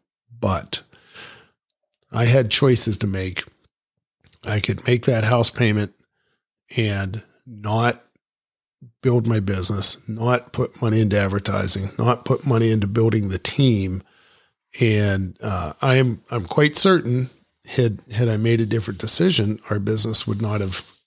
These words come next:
grown the way it did, and we wouldn't be where we are today. So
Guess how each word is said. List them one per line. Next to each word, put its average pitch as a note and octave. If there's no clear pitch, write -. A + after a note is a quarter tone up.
grown B2
the A#2
way A2+
it A#2
did, A2
and A#2+
we A2+
wouldn't A#2+
be A#2
where A#2+
we G#2+
are C#3
today. -
So A2